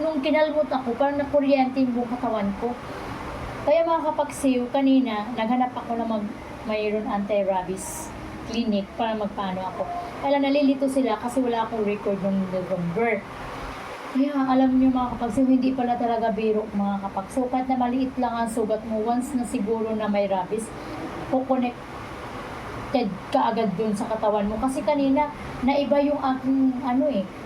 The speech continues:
pakiramdam eh. Kaya, mga kapaksiw, alam niyo, kung kayo magkaroon ng sugat or nasa mga hayop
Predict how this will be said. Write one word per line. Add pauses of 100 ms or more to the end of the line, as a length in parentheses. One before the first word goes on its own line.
pakiramdam
eh. (320)
Kaya,
mga
kapaksiw,
alam
niyo, (240)
kung
kayo
magkaroon
ng
sugat (100)
or (480)
nasa
mga
hayop